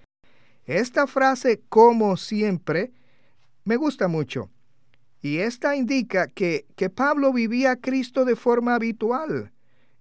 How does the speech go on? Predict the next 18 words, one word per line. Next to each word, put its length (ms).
Él 240
esperaba 680
que 180
su 160
experiencia 960
en 120
la 100
cárcel 720
sería 460
la 120
misma 540
como 340
siempre. 760
Esto 360
es, 200
magnificar 1000
a 80
Cristo 680